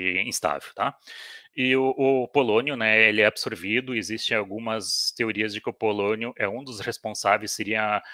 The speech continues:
ele é cumulativo no, no pulmão, pela presença, absorção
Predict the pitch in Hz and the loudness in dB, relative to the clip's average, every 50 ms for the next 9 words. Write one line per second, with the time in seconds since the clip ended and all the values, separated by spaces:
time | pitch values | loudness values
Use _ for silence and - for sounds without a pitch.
0 | - - - _ - - 113 110 110 107 - - 127 120 120 120 123 120 - - | -18 -20 -20 _ -6 -2 0 2 2 0 -2 -2 -8 -6 0 0 0 0 -2 -4
1 | 120 113 101 113 113 117 117 113 113 113 113 113 110 113 110 110 107 107 104 107 | -4 -4 -6 -6 -10 -10 -8 -6 -4 -4 -2 -2 -2 -4 -4 -6 -6 -8 -6 -6
2 | 104 98 - 123 117 110 107 113 113 _ _ _ _ _ - 104 98 98 107 - | -6 -4 -4 -4 -2 -2 -2 -2 -4 _ _ _ _ _ -2 0 2 2 2 0
3 | - - 110 110 95 107 104 - 117 104 - - - - 104 - - - 127 139 | 0 -2 -2 -2 -2 -2 -4 -2 -4 -4 -4 -6 -8 -6 -6 -4 0 0 0 0
4 | 160 | 0